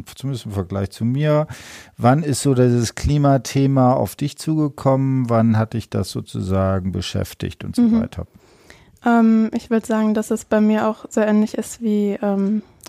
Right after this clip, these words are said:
Speaker 2: bei vielen anderen in meiner Generation,
Speaker 1: Ja.
Speaker 2: dass es so, ähm, dass ich im Alter von sechzehn oder siebzehn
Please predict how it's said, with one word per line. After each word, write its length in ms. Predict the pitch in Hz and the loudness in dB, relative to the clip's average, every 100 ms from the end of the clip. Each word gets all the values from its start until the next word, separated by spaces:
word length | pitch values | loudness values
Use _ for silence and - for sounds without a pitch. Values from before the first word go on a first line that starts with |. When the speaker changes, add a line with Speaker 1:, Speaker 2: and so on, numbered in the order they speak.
| - | -6
Speaker 2:
bei 100 | 226 | -6
vielen 220 | - 208 | -2 -2
anderen 320 | 226 214 208 202 | 2 2 2 2
in 60 | |
meiner 240 | 202 202 202 | 2 2 2
Generation, 640 | 208 208 208 262 - 208 | 0 2 0 -2 0 0
Speaker 1:
Ja. 40 | 202 | 2
Speaker 2:
dass 180 | 202 208 | 0 -2
es 180 | - | -6
so, 280 | - 202 202 - _ - - _ _ _ _ - | -2 0 0 -4 _ -20 -20 _ _ _ _ -2
ähm, 520 | 214 202 202 202 196 | 2 4 4 4 0
dass 160 | - 214 | -2 -2
ich 220 | 214 - | -2 0
im 120 | 214 | -2
Alter 280 | 208 208 233 | 0 -2 -2
von 400 | - 208 202 196 | -2 0 2 0
sechzehn 420 | 208 214 - 220 | -2 -4 0 0
oder 180 | 208 202 | 2 0
siebzehn 760 | 214 - - 240 247 247 240 | -2 -4 -2 2 4 2 0